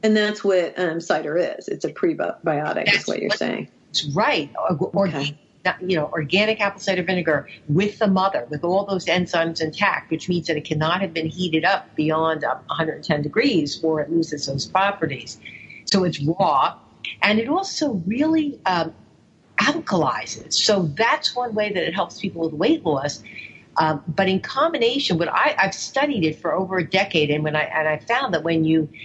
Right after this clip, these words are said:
Speaker 2: blend it with certain herbs, it actually increases its ability to alkalize, to energize, to cleanse.
Speaker 1: Wow, that is amazing stuff. So when did you actually, um,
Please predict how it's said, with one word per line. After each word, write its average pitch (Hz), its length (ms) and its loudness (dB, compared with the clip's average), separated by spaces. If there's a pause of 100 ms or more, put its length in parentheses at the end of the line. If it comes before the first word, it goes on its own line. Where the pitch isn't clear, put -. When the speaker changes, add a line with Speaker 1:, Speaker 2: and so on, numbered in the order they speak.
(140)
Speaker 2:
blend 233 360 4
it - 80 0
with 165 100 -6
certain 175 360 -2
herbs, 175 420 0
it 165 60 4
actually 170 400 2
increases 196 680 -2
its 156 140 -2
ability 151 600 2
to 139 100 -2
alkalize, 147 680 0
to - 120 0
energize, 147 580 0
to - 100 -12
cleanse. - 680 -2 (540)
Speaker 1:
Wow, 151 400 -4 (100)
that 165 240 0
is 151 200 -4
amazing 151 540 0
stuff. 143 420 0 (440)
So 262 380 6
when 285 440 4
did 415 220 2
you 269 380 6
actually, 165 680 0
um, 156 420 2